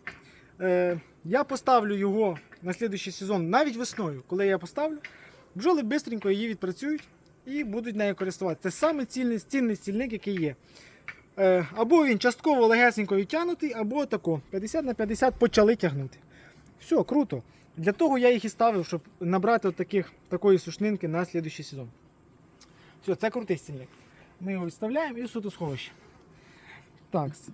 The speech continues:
щось тут по меду бачу лучше, ніж в тій сім'ї. Ну, теж от таке, типа, от така рамочка в зиму була б шикарна.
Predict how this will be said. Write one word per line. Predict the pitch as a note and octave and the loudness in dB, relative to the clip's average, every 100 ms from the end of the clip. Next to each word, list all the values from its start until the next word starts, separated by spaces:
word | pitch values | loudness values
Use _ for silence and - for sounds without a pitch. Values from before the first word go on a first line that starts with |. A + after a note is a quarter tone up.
| - | -18
щось | - B3+ | -12 -12
тут | C#4 A#3+ - | -10 -10 -8
по | |
меду | G#3+ A#3 G#3+ | -4 -4 -4
бачу | G#3+ G#3 B3 | -4 -4 -4
лучше, | C#4+ B3 C#3+ | -2 -2 -4
ніж | D3 | -4
в | C3 | -4
тій | C3+ | -6
сім'ї. | - C#3+ C#3 C3+ - - - - - - - - - - - - - - - - - - - - - | -6 -10 -8 -12 -14 -20 -20 -20 -20 -20 -20 -20 -20 -20 -20 -20 -20 -20 -20 -20 -20 -20 -20 -20 -16
Ну, | G3+ E4 | -8 -6
теж | - F#3+ E3 | 2 4 6
от | D#3+ | 4
таке, | F3+ F3+ D#3 | 2 4 2
типа, | D3 D3 C3+ - - - - - - - - - - - | 0 -2 -4 -6 -20 -20 -20 -20 -20 -20 -20 -20 -20 -14
от | F3 | -6
така | G#3 A#3+ G3 | 4 10 12
рамочка | F#3+ E3+ - E3 | 10 6 2 0
в | |
зиму | D#3+ G3 D#3 | 2 4 4
була | D3+ D#3 | 4 2
б | |
шикарна. | - D#3 D#3 C#3 C3 | 2 -2 0 -2 -6